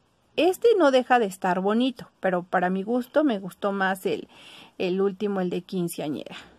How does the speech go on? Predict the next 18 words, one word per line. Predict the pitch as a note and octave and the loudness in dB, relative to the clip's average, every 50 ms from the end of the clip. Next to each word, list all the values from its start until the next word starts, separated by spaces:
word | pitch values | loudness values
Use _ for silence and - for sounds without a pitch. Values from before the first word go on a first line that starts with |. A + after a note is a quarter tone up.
| _ _ - | _ _ -6
Y | A3+ A3 | -4 -2
bueno, | G3+ G3 F#3 F#3 F3+ - | -2 -2 -2 -2 -4 0
aplicamos | - A#3+ A3+ - A#3+ B3 - C#4+ D4 D4+ F#4 F#4+ - | 0 0 0 0 -4 0 2 4 4 4 4 2 -2
una | F4+ F4 F#4 F#4+ | -4 -4 -4 -4
tercera | - E4+ B3+ G#3+ G#3+ - - - G3+ A#3 C4 D4 D4+ - - - - - - - - _ _ _ _ _ _ _ _ _ _ _ _ _ _ _ _ _ _ _ _ _ _ - | -2 -2 -4 -4 -4 -4 -4 0 2 2 0 0 -2 -6 -16 -20 -20 -20 -20 -20 -20 _ _ _ _ _ _ _ _ _ _ _ _ _ _ _ _ _ _ _ _ _ _ -4
en, | B3 C4 C4+ C#4+ D4 D#4+ D#4 - _ _ _ _ _ _ _ _ _ _ _ _ _ _ _ _ _ _ _ _ _ | -2 0 0 2 0 0 -2 -4 _ _ _ _ _ _ _ _ _ _ _ _ _ _ _ _ _ _ _ _ _
en | - C#4+ C#4+ _ | -20 -20 -20 _
litos, | C4+ C#4 C4+ - - C#4+ D4+ D4 C4+ - | -20 -20 -6 2 4 4 4 4 4 2
aplicamos | - C4 B3+ C4+ C4 C#4+ C4+ C#4+ D4+ D4 D#4 | 0 0 0 0 2 2 2 2 2 2 2
una | D4 C#4+ D4 C#4+ | 4 4 2 4
tercera | - C4 B3 - - B3 A#3+ B3+ B3 | 2 0 0 0 2 2 2 2 2
capa | - - B3 A#3+ A#3 - B3 B3 - | 2 2 2 2 4 2 2 2 2
en | - A#3 A3+ A3 | 2 0 0 2
esta, | A3 A3 G#3+ - _ - B3+ C#4 D4 | 0 0 -2 0 _ 2 4 4 2
que | - - A3+ | 0 -2 -2
fue | - - A3 A3 G#3+ - | 0 0 2 2 2 2
el | - A3+ G#3+ | 0 -2 -2
primer | - G#3 G#3+ G#3 G#3 G#3 G#3 G#3 G#3 G#3+ G3+ | -2 -2 -2 0 0 0 2 2 2 0 0